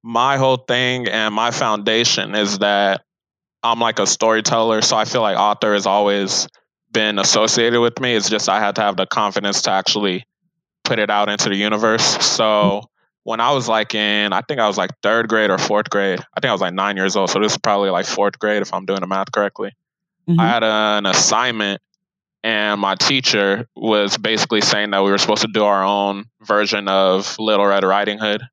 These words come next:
Speaker 1: like, how it would end in our own perspective or whatever. And before all of that, um, just, just, uh, what I would be assigned to do, like, how they would structure us to write, I just,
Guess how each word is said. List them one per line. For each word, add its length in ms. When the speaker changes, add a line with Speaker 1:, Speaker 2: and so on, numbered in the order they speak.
Speaker 1:
like, 160
how 380
it 60
would 220
end 200
in 140
our 220
own 320
perspective 560
or 120
whatever. 380
And 360
before 460
all 260
of 60
that, 280
um, 340
just, 560
just, 400
uh, 180
what 280
I 80
would 160
be 100
assigned 400
to 80
do, 200
like, 180
how 180
they 120
would 300
structure 480
us 340
to 140
write, 340
I 160
just, 480